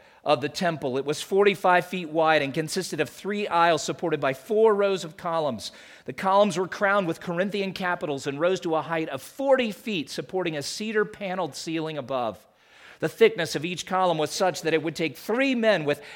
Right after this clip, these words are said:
outstretched arms touching one another to envelop it. And in the center of the esplanade, the big courtyard area around the temple, stood the sanctuary. It rose to a height of fifty meters and was a visual collage of gold and silver,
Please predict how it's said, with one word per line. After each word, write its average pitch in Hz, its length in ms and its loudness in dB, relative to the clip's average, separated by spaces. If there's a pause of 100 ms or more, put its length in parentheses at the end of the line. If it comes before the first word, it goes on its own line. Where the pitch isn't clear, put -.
(120)
outstretched 247 680 6
arms 175 400 2
touching 208 380 -4
one 190 180 2
another 165 400 2 (420)
to 156 160 -2
envelop 139 500 0
it. 104 200 -4 (840)
And 127 100 -8
in 131 100 -4
the 123 100 -8
center 185 680 2 (200)
of 131 100 -4
the 160 220 -4
esplanade, 151 560 2
the 131 80 -2
big 156 260 -2
courtyard 180 640 4
area 139 420 0
around 151 360 -2
the 143 60 -4
temple, 135 360 -6
stood 156 260 -8
the 131 80 -8
sanctuary. 131 800 -4 (320)
It 160 200 0
rose 185 320 6
to 160 120 0
a 151 60 2
height 175 380 0
of 135 140 0
fifty - 680 -4
meters 160 600 -2
and 135 120 -4
was 139 160 -2
a 135 60 -4
visual 190 500 0
collage 165 500 2
of 131 200 -8
gold 190 340 2
and 135 140 -6
silver, 175 500 0